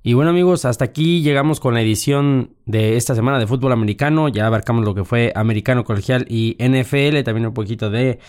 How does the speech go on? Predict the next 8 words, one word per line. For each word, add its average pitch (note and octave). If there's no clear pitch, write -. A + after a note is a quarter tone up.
fútbol F#3
americano C#3
México. F#3+
Y G3
ahorita E3+
vamos F3
a D#3+
continuar C#3+